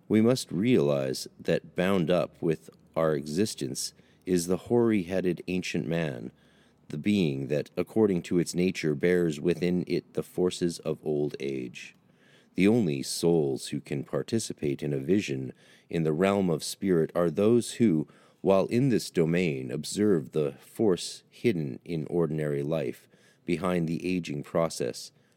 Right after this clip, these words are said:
working upon it. This force has power to tear the soul away from the realm of sensory experience. The reality of the dream lies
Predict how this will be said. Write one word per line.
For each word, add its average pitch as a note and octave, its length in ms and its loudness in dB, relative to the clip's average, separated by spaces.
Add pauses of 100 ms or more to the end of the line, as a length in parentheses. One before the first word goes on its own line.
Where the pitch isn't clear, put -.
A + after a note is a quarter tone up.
(100)
working D2+ 380 -4
upon C2+ 340 -10
it. - 200 -14 (720)
This F#2+ 240 2
force A2 400 4
has G2 300 2
power E2+ 560 0 (260)
to F2 140 -2
tear D#2 560 0
the D2+ 140 -6
soul E2 440 0
away D2 360 -2
from D#2 240 -6
the D2+ 100 -2
realm D#2 340 -2
of C#2 120 -10
sensory D#2+ 500 -4
experience. D2 760 -4 (540)
The F#2 100 2
reality F#2+ 540 2
of D2+ 120 0
the D#2 80 -4
dream D#2 440 0
lies D2+ 600 -4